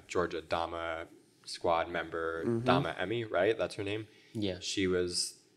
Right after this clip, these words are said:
Speaker 1: getting bonds to sign Damas and everyone to sign her. You know,
Speaker 2: Yeah.
Speaker 1: it's like, it, it,
Speaker 2: It's a very
Speaker 1: that's that
Speaker 2: accepting
Speaker 1: kind.
Speaker 2: community.
Speaker 1: If you
Speaker 3: Oh,
Speaker 1: want
Speaker 3: oh, yeah.
Speaker 1: signatures, you're
Speaker 3: Emily,
Speaker 1: getting 'em.
Speaker 3: yeah.
Speaker 1: I-, if you want signatures,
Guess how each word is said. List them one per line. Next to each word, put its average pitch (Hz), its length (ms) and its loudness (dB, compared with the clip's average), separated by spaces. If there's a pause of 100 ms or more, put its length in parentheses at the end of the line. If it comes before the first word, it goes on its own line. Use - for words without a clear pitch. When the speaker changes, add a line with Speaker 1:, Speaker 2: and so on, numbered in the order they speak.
(220)
Speaker 1:
getting 87 300 -4
bonds 90 580 0
to 95 160 -4
sign 90 360 2
Damas 87 760 -2
and 85 380 -4
everyone 90 360 4
to 90 100 0
sign 90 220 2
her. - 140 -2
You 101 120 -2
know, 98 160 4
Speaker 2:
Yeah. 98 60 8
Speaker 1:
it's 147 140 2
like, 104 120 2
it, - 220 0
it, 98 140 -6 (220)
Speaker 2:
It's - 140 0
a - 20 0
very 117 260 6
Speaker 1:
that's 120 100 4 (140)
that - 80 6
Speaker 2:
accepting 117 260 4
Speaker 1:
kind. 117 120 4
Speaker 2:
community. 110 440 0
Speaker 1:
If 110 180 2
you 101 60 4
Speaker 3:
Oh, - 20 6
Speaker 1:
want 98 200 6
Speaker 3:
oh, 113 40 6
yeah. 107 60 8
Speaker 1:
signatures, 107 560 8
you're 104 100 6
Speaker 3:
Emily, 104 300 8
Speaker 1:
getting 90 140 -2
'em. 82 60 -6
Speaker 3:
yeah. 98 180 0 (200)
Speaker 1:
I-, 98 140 -4 (120)
if 95 240 -8
you 90 120 -2
want 87 160 -2
signatures, 113 640 2